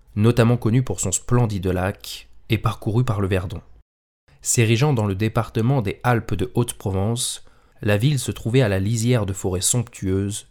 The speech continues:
et de paysages parfaits pour la randonnée. Le vendredi neuf juillet,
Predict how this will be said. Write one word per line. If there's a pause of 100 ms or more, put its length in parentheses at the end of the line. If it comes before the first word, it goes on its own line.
(100)
et
de
paysages
parfaits
pour
la
randonnée. (1000)
Le
vendredi
neuf
juillet,